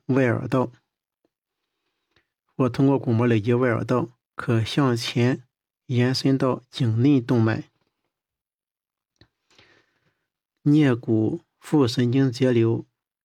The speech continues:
沿 Jacobson 神经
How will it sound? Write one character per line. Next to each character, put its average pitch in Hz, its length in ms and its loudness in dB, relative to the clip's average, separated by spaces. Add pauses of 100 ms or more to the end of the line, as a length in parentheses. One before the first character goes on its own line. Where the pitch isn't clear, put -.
(160)
沿 120 580 -2 (800)
Jacobson 123 760 -2
神 117 240 -4
经 123 280 -4